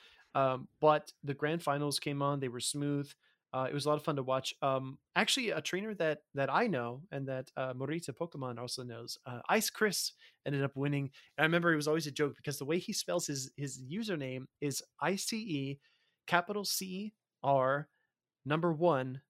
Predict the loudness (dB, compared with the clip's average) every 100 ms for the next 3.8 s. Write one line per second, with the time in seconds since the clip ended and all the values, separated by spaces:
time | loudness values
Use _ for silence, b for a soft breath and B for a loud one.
0 | _ _ _ -2 -2 -2 -12 -20 _ -10
1 | 0 2 4 0 2 0 0 -2 0 2
2 | 0 4 4 2 0 -2 -4 -4 -4 -4
3 | -4 -4 -6 0 2 2 0 -6